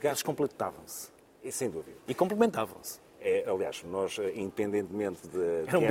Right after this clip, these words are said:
Speaker 2: binómio,
Speaker 1: comandante,
Speaker 2: era um
Speaker 1: é,
Speaker 2: binómio quase perfeito.
Speaker 1: Sacadura Cabral nunca conseguiria fazer esta viagem sem Gá Coutinho e o contrário também se, se aplica. É uma simbiose, é uma dupla pe-, perfeita para esta viagem.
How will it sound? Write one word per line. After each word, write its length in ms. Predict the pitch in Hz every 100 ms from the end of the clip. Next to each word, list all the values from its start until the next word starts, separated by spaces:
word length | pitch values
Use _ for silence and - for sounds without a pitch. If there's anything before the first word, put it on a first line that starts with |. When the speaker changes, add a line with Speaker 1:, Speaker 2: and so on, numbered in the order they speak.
| 127
Speaker 2:
binómio, 260 | 160 127 -
Speaker 1:
comandante, 300 | 143 147 143
Speaker 2:
era 220 | 135 160
um 20 | 160
Speaker 1:
é, 40 |
Speaker 2:
binómio 340 | 165 160 165
quase 220 | - 156 151
perfeito. 260 | 175 165
Speaker 1:
Sacadura 300 | 147 170 175
Cabral 280 | 165 156 151
nunca 240 | 165 165
conseguiria 380 | 160 131 139 127
fazer 300 | - 113 120
esta 240 | 113 - 107
viagem 340 | 98 110 101
sem 200 | 98 113
Gá 140 | 110 98
Coutinho 440 | 101 98 120 113 123
e 100 | 113
o 60 |
contrário 400 | 104 98 104 95
também 320 | 95 101 98 92
se, 400 | - 90 87 87
se 140 | -
aplica. 340 | 92 - 76 85
É 240 | 107 107
uma 200 | 117 120
simbiose, 600 | - 113 98 110 110 - - - 110
é 260 | 113 110
uma 160 | 110 110
dupla 380 | 120 107 113 101
pe-, 260 | 123 113
perfeita 540 | 110 101 - 107 101 101
para 200 | 104 98
esta 180 | 92 85
viagem. 340 | 80 67 71